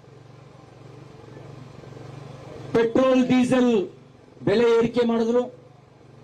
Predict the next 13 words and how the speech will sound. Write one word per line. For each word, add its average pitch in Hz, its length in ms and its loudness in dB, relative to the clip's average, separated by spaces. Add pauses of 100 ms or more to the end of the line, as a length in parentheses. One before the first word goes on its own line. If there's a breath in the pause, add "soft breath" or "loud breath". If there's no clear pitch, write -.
(920)
ಇಪ್ಪತ್ತು 302 420 0
ರೂಪಾಯಿ 302 300 0
ಸ್ಟಾಂಪ್ 311 400 -2
ಪೇಪರ್ 285 300 -2
ನಡೆಯುತ್ತಾ 277 460 0
ಈಗ? 175 180 -2 (1200)
ಎಷ್ಟು - 160 -2
ಕೊಡ್ಬೇಕು? 320 800 0 (2250)
ಇದಕ್ಕಿಂತ 285 480 2
ಮನೆ 294 400 2
ಆರ್ಡರ್ 302 260 2
ಬೇಕಾ? 247 680 -2 (3250)
ವಾಹನ 302 400 2